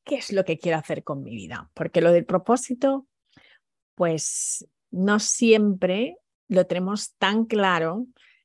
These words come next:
y a veces lo que tenemos que centrar la atención es qué es lo que yo quiero hacer. Así que vamos a simplificar y vamos a empezar por eso y luego ya llegaremos a algo más grande.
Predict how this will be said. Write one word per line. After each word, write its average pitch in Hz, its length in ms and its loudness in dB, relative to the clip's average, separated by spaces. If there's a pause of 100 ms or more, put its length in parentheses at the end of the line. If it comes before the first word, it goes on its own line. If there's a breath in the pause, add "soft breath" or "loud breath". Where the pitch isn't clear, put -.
y 190 100 2
a 180 60 4
veces 202 300 0
lo 190 220 0
que 180 100 -4
tenemos 180 380 -6
que 220 140 -2
centrar 196 580 0
la 190 80 0
atención 190 480 -4
es 196 180 -6
qué 240 200 2
es - 180 -2
lo 185 180 0
que 160 140 -6
yo 170 320 -4 (140)
quiero 160 440 -2
hacer. - 480 -12 (760 loud breath)
Así - 180 -2
que 339 200 4
vamos 349 280 4
a 294 40 2
simplificar 214 840 4
y 208 140 2
vamos 233 300 0
a 254 40 2
empezar 233 480 -4
por 185 200 0
eso 196 600 0 (580 loud breath)
y 233 100 4
luego 285 220 4
ya 254 260 2
llegaremos 220 960 0 (320)
a 175 160 2
algo 180 300 2
más 156 480 -6
grande. 120 560 -14